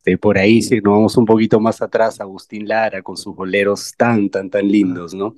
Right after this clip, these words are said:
Entonces, definitivamente, cuando, cuando empecé a iniciarme ya en, en, en el tema de la música, eh, estudiar composición, la letra también, creo que, que todo me llamó a ser parte de, de, de, de eso, ¿no? De esa, de esta nueva generación que hace que, que un poco,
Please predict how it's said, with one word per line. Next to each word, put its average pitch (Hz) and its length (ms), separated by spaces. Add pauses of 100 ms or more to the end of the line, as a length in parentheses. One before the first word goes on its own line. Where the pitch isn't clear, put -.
Entonces, 98 520
definitivamente, 110 1040
cuando, 92 840 (100)
cuando 95 340
empecé 95 360
a 101 60
iniciarme 107 640
ya 101 180
en, 104 160
en, 92 260
en 98 120
el 87 140
tema 104 220
de 104 60
la 90 120
música, 92 800
eh, 87 200
estudiar 95 320
composición, 104 720 (100)
la 92 180
letra 107 420
también, 101 840 (160)
creo 120 300
que, 101 160
que 104 120
todo 175 280
me 147 180
llamó 123 400
a 117 60
ser 123 220
parte 120 320
de, 98 280
de, - 0
de, 87 580
de 101 160
eso, 87 280
¿no? 98 240
De 104 80
esa, 104 220
de 104 60
esta 117 200
nueva 120 200
generación 117 760
que 98 160
hace 104 360
que, 92 240
que 104 120
un 101 100
poco, 104 720